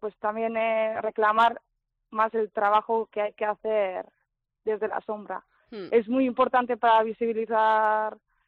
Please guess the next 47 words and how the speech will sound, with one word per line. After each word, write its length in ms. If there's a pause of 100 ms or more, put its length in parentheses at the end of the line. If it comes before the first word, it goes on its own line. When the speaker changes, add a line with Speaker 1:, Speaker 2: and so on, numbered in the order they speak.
(140)
Speaker 1:
el 140
fútbol 260
femenino. 440
Ahora 200
estaba 220
hablando 360
con 320
algunos 320
compañeros 540
que 140
van 180
a 100
ir 140
con 180
toda 160
la 100
familia, 500 (760)
porque 500
Zubieta 440
sí 140
es 140
cierto 300
que 120
a 60
los 140
de 80
Donosti 400
les 200
queda, 520
si 80
no 160
tienen 280
coche, 280
les 160
queda, 720 (220)
les 120
queda 180
un 100
poco, 500
un 120
poco 240
lejos, 300
no 120
llega 540 (680)
el 240
transporte 800
público, 560